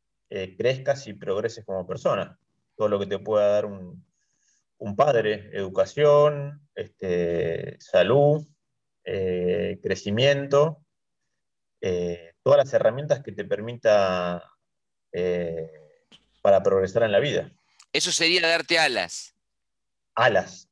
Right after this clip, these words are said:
Speaker 1: Y después
Speaker 2: Alas.
Speaker 1: con esas alas te da la libertad para que vos vueles a donde quieras.
Speaker 2: O sea, te da alas y te da, y
Speaker 1: Eh,
Speaker 2: te da libertad.
Speaker 1: Exactamente.
Speaker 2: Interesante, muy interesante.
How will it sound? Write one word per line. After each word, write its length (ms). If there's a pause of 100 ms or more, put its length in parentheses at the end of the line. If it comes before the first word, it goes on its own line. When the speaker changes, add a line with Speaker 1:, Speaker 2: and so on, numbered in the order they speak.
Speaker 1:
Y 80
después 260
Speaker 2:
Alas. 20
Speaker 1:
con 140
esas 220
alas 400 (360)
te 60
da 120
la 100
libertad 400
para 180
que 60
vos 180
vueles 560 (140)
a 80
donde 280
quieras. 480 (320)
Speaker 2:
O 60
sea, 180
te 160
da 240
alas 300
y 100
te 160
da, 120
y 160
Speaker 1:
Eh, 140
Speaker 2:
te 120
da 80
libertad. 500 (960)
Speaker 1:
Exactamente. 800 (800)
Speaker 2:
Interesante, 760
muy 180
interesante. 840